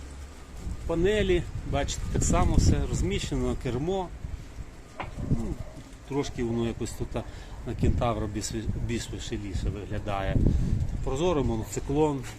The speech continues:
тут, а, закритий, так би ви не будете бачити, чи грязно воно, чи не грязно. Треба буде відкручувати, до, заглядати. От такі в нас було порівняння. От такі трактори.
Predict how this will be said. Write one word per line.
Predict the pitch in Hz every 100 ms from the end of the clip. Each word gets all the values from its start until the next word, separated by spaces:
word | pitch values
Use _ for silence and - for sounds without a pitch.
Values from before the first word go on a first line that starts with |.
| - -
тут, | 170 107
а, |
закритий, | 92 104 113 117 110 113 -
так | 123 135
би | 127
ви | 131
не | 135
будете | 123 117 - 120
бачити, | 113 110 - - - - - -
чи | 113
грязно | 117 143 139
воно, | 113 107 98
чи | 110
не | 110 101
грязно. | 104 101 98 98
Треба | 123 117
буде | 113
відкручувати, | 110 104 143 139 120 107 120
до, | 113 123 113
заглядати. | 101 120 123 110 101 95 - - - - - - - - - - - - - - -
От | 170 185
такі | 196 - 208
в |
нас | 190 175 - - 139
було | 135 160 165 156 110 117 -
порівняння. | 156 196 220 220 214 208 180 151 - - - - - - - - - - - - - - -
От | 135 -
такі | 143 151
трактори. | - 135 - 143 151 208